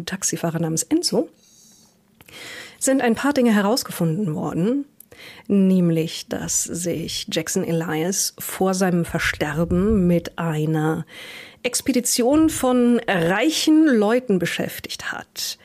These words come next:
die verschollen gegangen ist angeblich.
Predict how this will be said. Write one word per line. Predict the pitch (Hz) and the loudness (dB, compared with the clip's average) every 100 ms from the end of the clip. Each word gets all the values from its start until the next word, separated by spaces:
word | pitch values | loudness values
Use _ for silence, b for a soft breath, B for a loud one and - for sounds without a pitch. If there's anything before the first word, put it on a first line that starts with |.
| B B B B | B B B B
die | 196 170 190 185 180 180 175 170 - _ _ _ _ | -2 0 0 2 4 4 4 2 -2 _ _ _ _
verschollen | - 240 - 403 277 | -6 -4 -2 2 2
gegangen | 165 - 151 - | 0 -4 -6 -6
ist | 120 | -6
angeblich. | - 151 143 - - - 190 - - | -4 -6 -8 -10 -10 -6 -6 -6 -10